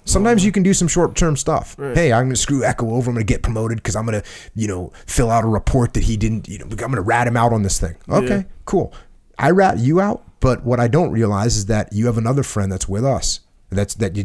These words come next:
Speaker 1: that's your peer.
Speaker 2: Yeah.
Speaker 1: And now he's watching me.
Speaker 2: Yeah.
Speaker 1: And there's gonna be an opportunity for him to rat me out.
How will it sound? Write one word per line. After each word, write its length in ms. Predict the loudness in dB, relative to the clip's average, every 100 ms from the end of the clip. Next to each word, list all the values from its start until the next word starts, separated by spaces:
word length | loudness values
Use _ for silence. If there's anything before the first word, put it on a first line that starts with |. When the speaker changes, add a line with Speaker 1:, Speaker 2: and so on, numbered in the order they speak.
| -4
Speaker 1:
that's 300 | -4 -4 -4
your 160 | -4 -2
peer. 360 | 0 0 -2 -12 -20 -16
Speaker 2:
Yeah. 220 | -12 -12 -12 -18 _ -6
Speaker 1:
And 340 | -2 0 -2 -6 -18 _ -2
now 220 | 2 4
he's 160 | 2 0
watching 520 | -4 -6 -4 -2 0
me. 200 | -2 -4 -12 -20 _ -20
Speaker 2:
Yeah. 120 | -14 -6
Speaker 1:
And 120 | -4
there's 120 | -2
gonna 120 | -2
be 80 | -2
an 100 | -2
opportunity 460 | -2 -4 -4 0 0
for 120 | 0
him 100 | -2 0
to 60 |
rat 300 | 0 2 2
me 160 | 0 -2
out. 180 | -4